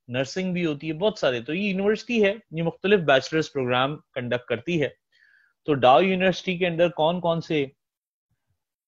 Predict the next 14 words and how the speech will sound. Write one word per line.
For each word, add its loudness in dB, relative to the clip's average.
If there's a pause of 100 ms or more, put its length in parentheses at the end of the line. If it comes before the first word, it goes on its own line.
(1700)
तो -2
डाउ 6
यूनिवर्सिटी 0
जो 4
है, 0
इसके -6
under 0
बहुत 2
सारे, 2
जी, -4
साइकोलॉजी -2
भी -8
होता -6
है। -12